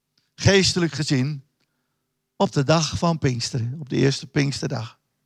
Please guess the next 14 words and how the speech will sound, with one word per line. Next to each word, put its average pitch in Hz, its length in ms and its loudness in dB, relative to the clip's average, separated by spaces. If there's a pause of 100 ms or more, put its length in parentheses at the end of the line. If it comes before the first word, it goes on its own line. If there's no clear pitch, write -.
(1040)
En 170 120 6
zo 233 200 6
begon 214 360 2
de 208 80 4
beweging 190 640 2
van 160 180 2
de 160 80 0
Heilige 170 460 4
Geest, 165 500 2
de 139 240 -2
beweging 147 640 4
van 139 160 2
de 127 100 0
vroege, 131 460 -2